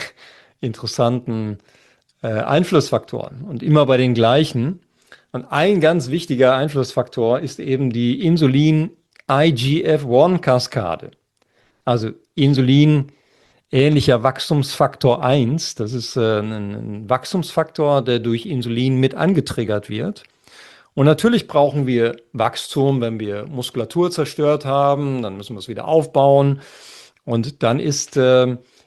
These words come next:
Insulin natürlich wichtig. Aber heute ist es so, dass eben fünfundneunzig Prozent der Bevölkerung sich gar nicht belastet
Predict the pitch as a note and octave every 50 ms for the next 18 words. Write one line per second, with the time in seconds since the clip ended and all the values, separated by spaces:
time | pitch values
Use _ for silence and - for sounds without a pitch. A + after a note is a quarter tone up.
0 | _ - D3 C#3+ D3+ C3+ C#3 C3+ D#3 F3 F3 D#3 D3 - D3 C3 B2 B2+ D3+ G3+
1 | G3 - - G#2+ - - - _ _ _ _ - B2+ D3+ F#3 F3 D3 G#2+ F#2+ -
2 | _ _ - - - C#3 E3 G3 G#3+ - - A#2 G2+ - - _ _ _ _ _
3 | _ _ _ _ - C#3 C3 B2+ - C3+ - - C3+ C#3+ D3 C#3 A#2+ C#3+ B2+ B2
4 | B2 - F#3+ G#3 A3 G3+ F#3 E3+ E3+ F3 F3 E3 D#3+ C#3+ - - C#3+ C3+ - E3+
5 | E3+ E3+ D#3+ C#3 A#2+ C3 B2 - E3+ F#3 A3+ A#3+ - - A#2+ A#2 A#2+ C3+ F#3 G3+
6 | - - B2 A#2+ D#3 D3 - - D3 D3 F3+ G#3+ B3+ A#3+ - - - C3 A2+ G#2+
7 | A2+ A2 - - - F#2 A2+ - - -